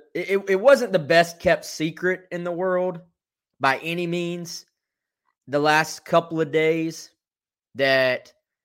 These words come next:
Pastor Lavoisier Carroll was gonna end up at South Carolina, but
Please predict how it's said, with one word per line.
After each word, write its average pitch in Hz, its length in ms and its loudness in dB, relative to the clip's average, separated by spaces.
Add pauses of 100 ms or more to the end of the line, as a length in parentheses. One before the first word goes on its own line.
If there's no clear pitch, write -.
(220)
Pastor 160 420 2
Lavoisier 147 720 0
Carroll 151 640 -2
was 127 140 -10
gonna 139 160 -8
end 143 300 -6
up 139 400 0 (380)
at 135 180 -2
South 139 260 0
Carolina, 139 580 -2 (1400)
but 170 580 4